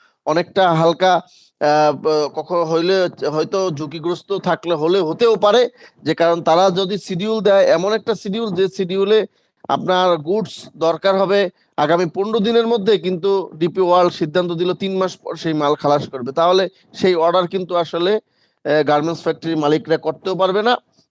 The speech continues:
আর সেখানে কিন্তু তারা ব্যাপক ক্ষতিগ্রস্ত হবার সম্ভাবনা থাকবে। আসলে এটা শুধু বলার কথা বলছি, কিন্তু আসলে বাস্তবতা কোন পথে যাবে সেটা ডিপি ওয়ার্ল্ড যখন এটাকে নিবে তখন বোঝা যাবে। কিন্তু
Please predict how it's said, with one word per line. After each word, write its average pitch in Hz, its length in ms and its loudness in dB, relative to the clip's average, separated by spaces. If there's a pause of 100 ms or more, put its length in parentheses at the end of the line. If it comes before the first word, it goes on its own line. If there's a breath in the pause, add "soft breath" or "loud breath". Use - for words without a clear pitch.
আর 139 180 2
সেখানে 160 380 0
কিন্তু 165 180 -4
তারা 156 200 2
ব্যাপক 151 320 -2
ক্ষতিগ্রস্ত 151 540 -10
হবার 143 180 -4
সম্ভাবনা 139 400 -8
থাকবে। 127 240 -6 (440 soft breath)
আসলে 233 360 2
এটা 240 140 4
শুধু 214 260 -4
বলার 196 320 2
কথা 208 260 -2
বলছি, 202 420 0
কিন্তু 196 480 -2 (360 soft breath)
আসলে 147 300 0
বাস্তবতা 196 540 0
কোন 196 320 -4
পথে 202 220 0
যাবে 180 320 2
সেটা 180 240 0
ডিপি 160 340 -4
ওয়ার্ল্ড 185 320 2
যখন 180 240 -4
এটাকে 175 300 0
নিবে 180 300 0
তখন 170 340 -4
বোঝা 165 180 -2
যাবে। 147 200 0
কিন্তু 160 400 -8